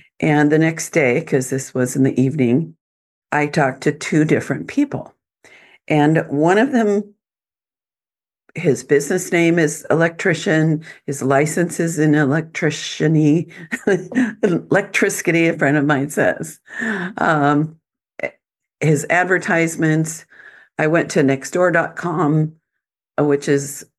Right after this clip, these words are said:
a great, uh, resource for local support, asking for referrals. And this person came up several times. I went to Yelp. And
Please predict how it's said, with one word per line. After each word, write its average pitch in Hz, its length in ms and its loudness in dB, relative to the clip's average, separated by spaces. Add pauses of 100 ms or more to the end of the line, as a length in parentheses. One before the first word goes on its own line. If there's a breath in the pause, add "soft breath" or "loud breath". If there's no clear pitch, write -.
a 147 100 2
great, 139 560 0 (160)
uh, 123 240 0
resource 160 880 0
for 127 300 2
local 131 600 0 (100)
support, - 540 0 (360 loud breath)
asking 143 680 2 (140)
for 139 320 0
referrals. 143 680 0
And 139 160 2
this 117 160 -2
person 135 360 -2
came 151 220 0
up - 220 -2 (260 loud breath)
several 139 320 -2
times. 156 500 2
I - 60 -2
went 123 280 2
to - 120 -4
Yelp. - 460 0 (720 loud breath)
And 139 720 2